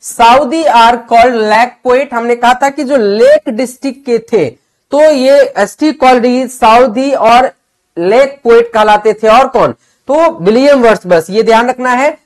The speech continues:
विलियम वर्ड्सवर्थ, एसटी कॉलरीज और साउदी को कहा जाता था लेक पोएट। लेक एक डिस्ट्रिक्ट था, तो रोमांटिक पोएट थे as well as lake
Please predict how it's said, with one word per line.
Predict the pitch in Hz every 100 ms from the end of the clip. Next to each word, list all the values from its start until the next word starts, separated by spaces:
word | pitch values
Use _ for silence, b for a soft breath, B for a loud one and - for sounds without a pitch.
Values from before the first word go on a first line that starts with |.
| -
विलियम | 185 214 220 208
वर्ड्सवर्थ, | 208 233 233 269 277 214
एसटी | 214 - 233
कॉलरीज | 233 226 220 285 254
और | 240
साउदी | 226 220 226 226 285
को | 269
कहा | 254 214
जाता | 208 208 208
था | 208
लेक | 208 208 240 -
पोएट। | 240 277 -
लेक | 214 226 240
एक | 208 185
डिस्ट्रिक्ट | 190 185 233 233
था, | 247
तो | 247 285 302 b b -
रोमांटिक | 196 214 233 220 294
पोएट | 254 247 254
थे | 302
as | 285 208 190
well | 190 226 302
as | 285
lake | 202 214 247